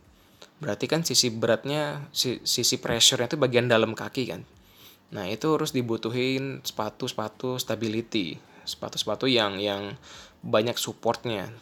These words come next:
terutama pada bagian medial. Nah, sepatu-sepatu support ini, ya tadi sih, namanya sih sepatu,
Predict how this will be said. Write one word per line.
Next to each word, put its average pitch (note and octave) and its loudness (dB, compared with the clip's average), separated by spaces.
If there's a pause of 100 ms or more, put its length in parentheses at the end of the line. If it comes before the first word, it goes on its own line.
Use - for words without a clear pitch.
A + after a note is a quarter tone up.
terutama A2 -4
pada A#2+ 4
bagian A2+ 2
medial. G2+ 0
Nah, G2 -6
sepatu-sepatu - -6
support A2+ -2
ini, D#3+ -2 (480)
ya G#2 -4
tadi B2 4
sih, A2+ 0 (160)
namanya A2+ 4
sih D#3 0 (320)
sepatu, G#2+ -2